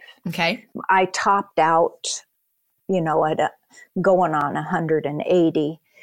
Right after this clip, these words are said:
Speaker 2: And that was just very high for me. I was heavier when I was pregnant than that, but, you know.
Speaker 1: And how tall are you?
Speaker 2: Five six before my, my <laughs> surgeries. I'm five five, so I blame
Speaker 1: All right.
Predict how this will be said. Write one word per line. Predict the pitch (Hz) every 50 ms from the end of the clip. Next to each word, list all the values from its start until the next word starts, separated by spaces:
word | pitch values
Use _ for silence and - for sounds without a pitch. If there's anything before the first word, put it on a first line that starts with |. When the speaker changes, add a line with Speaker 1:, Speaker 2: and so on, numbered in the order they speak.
| - - - -
Speaker 2:
And | 185 185 165
that | 165 170 180 175 - - - -
was | 180 165 -
just | - - 175 156 - - -
very | 180 185 190 196 196
high | 196 196 190 202 208 202
for | 190 - - 160 151
me. | 151 151 143 135 151 156 156 _ _ _ _ _ _ _ _ _ _ _ _ _
I | 233 247
was | 214 190 170 - -
heavier | - - 233 196 170 175 156 156 151 147
when | 147 156 151
I | 151 143
was | 139 147 -
pregnant | - - - 156 151 151 156 - - - _ _ _ _ -
than | 185 160 156 151
that, | 151 156 - - -
but, | - - - - -
you | 196 202 190
know. | 175 160 156 156 - - _ -
Speaker 1:
And | 180 226
how | 233 247 254
tall | - - 226 220 220 233
are | 247 254
you? | 254 262 262 254 269 254 - _
Speaker 2:
Five | _ - - 240 240 247 233
six | - - - 254 247 - -
before | - - 208 - - 196 208 214 214
my, | 214 208 208 -
my | 214 220
<laughs> | 208
surgeries. | - - - - - - - 233 277 - - 294 - - - 359 - - - - - _ _ _ _ -
I'm | 226 233 -
five | - 233 214 214 254 254 -
five, | - - - 190 240 -
so | - - 254 247
I | 226 220
blame | 214 208 208 233 233 233 233
Speaker 1:
All | 220 190
right. | 185 175 165 160